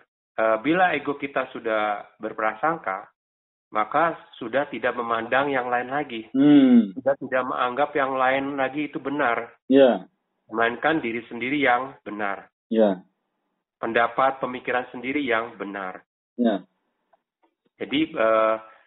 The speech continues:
Speaker 1: ber-, berprasangka itu membuat, eh, tidak lagi berdasarkan fakta kebenaran, tetapi, eh, pemikiran kita, ego kita menjadi standar yang benar.
Speaker 2: Hmm.
Speaker 1: Yang lainnya dianggap tidak benar.
Speaker 2: Ya, ya.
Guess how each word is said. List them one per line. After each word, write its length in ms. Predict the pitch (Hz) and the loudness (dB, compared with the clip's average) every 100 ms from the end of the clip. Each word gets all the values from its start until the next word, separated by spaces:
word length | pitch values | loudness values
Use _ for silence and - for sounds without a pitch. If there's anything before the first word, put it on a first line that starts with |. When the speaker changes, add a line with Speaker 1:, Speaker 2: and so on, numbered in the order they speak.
| _ _ - | _ _ -6
Speaker 1:
ber-, 380 | 110 110 120 120 | -4 -2 -4 -2
berprasangka 720 | 117 123 120 120 117 117 113 | -4 0 -2 0 -2 -2 -4
itu 160 | 147 | -4
membuat, 680 | 175 143 120 110 117 156 - - _ _ _ _ _ | -4 -4 -4 -4 -2 -2 -2 -12 _ _ _ _ _
eh, 220 | 123 110 107 | -4 -4 -4
tidak 180 | 110 117 113 | -4 -2 0
lagi 260 | 110 151 | 0 -2
berdasarkan 560 | 117 110 110 110 127 127 | -2 -2 -2 -2 -4 -2
fakta 320 | 117 - 117 | -4 -4 -6
kebenaran, 800 | - 101 101 98 95 98 107 107 107 _ _ _ _ _ _ | -6 -8 -6 -6 -6 -4 -6 -8 -18 _ _ _ _ _ _
tetapi, 560 | 107 - 113 - 147 151 165 170 _ | -6 0 0 0 -2 0 0 -2 _
eh, 520 | - - 113 113 110 110 | -20 -8 0 2 2 2
pemikiran 560 | 123 123 127 127 123 123 131 | -2 -2 -6 -2 -2 -2 -6
kita, 420 | 135 147 151 - | -2 2 2 0
ego 260 | 120 113 120 | -6 -8 -8
kita 240 | 120 - 147 | -6 -2 -2
menjadi 260 | 117 110 120 _ | -2 -8 -10 _
standar 420 | 131 120 120 127 | -2 0 -2 -4
yang 240 | 117 107 104 | -4 -4 -6
benar. 400 | 95 92 90 90 _ - | -8 -8 -10 -16 _ 0
Speaker 2:
Hmm. 260 | 139 143 | 4 6
Speaker 1:
Yang 160 | 127 110 | 6 4
lainnya 460 | 110 113 120 135 151 170 165 | 4 -2 -2 0 0 -2 -6
dianggap 320 | 113 107 113 - | -4 -4 -4 -6
tidak 320 | 110 104 98 | -6 -4 -4
benar. 400 | 98 101 92 95 _ _ - | -6 -6 -6 -10 _ _ 2
Speaker 2:
Ya, 320 | 123 117 107 | 6 6 6
ya. 160 | 98 | 0